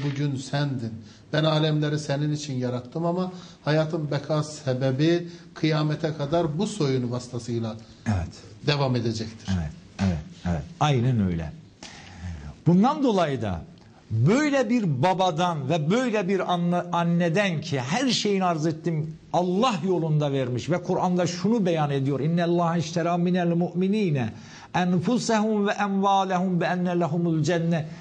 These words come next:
Speaker 2: Yani Hazreti Hatice-i Kübra selamullahi aleyha bir pazarlıkta oldu Allah'la.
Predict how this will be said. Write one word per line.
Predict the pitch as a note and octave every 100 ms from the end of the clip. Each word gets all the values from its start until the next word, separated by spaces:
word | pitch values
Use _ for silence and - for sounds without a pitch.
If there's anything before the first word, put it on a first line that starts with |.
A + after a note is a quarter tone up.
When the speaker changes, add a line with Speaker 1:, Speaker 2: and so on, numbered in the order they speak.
| -
Speaker 2:
Yani | D#3+ F3+
Hazreti | D#3 E3 F#3+ C#3+
Hatice-i | D#3 D3 D3+ E3+
Kübra | E3+ C#3+ D#3+
selamullahi | D#3 D#3 D3+ D#3 D#3 D#3
aleyha | D3 D3 C#3+ C#3
bir |
pazarlıkta | C#3 C3+ B2 A#2 A2 -
oldu | C#3 G2+ G2 - -
Allah'la. | - G2 A2 - E2